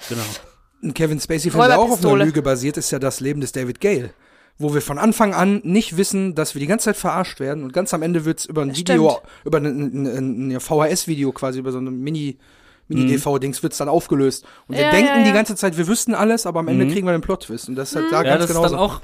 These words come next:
Speaker 1: aber, äh, die Figur natürlich, die innerhalb des Films lügt und damit uns auch belügt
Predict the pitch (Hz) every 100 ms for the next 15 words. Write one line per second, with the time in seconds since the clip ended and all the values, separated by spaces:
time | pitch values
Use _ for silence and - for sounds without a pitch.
0 | - 147 147 147 - - 143 135 127 135
1 | - 135 143 196 208 180 175 170 151 -
2 | 156 151 156 135 - 156 196 220 160 180
3 | 214 330 151 151 156 165 - 165 175 170
4 | 175 196 -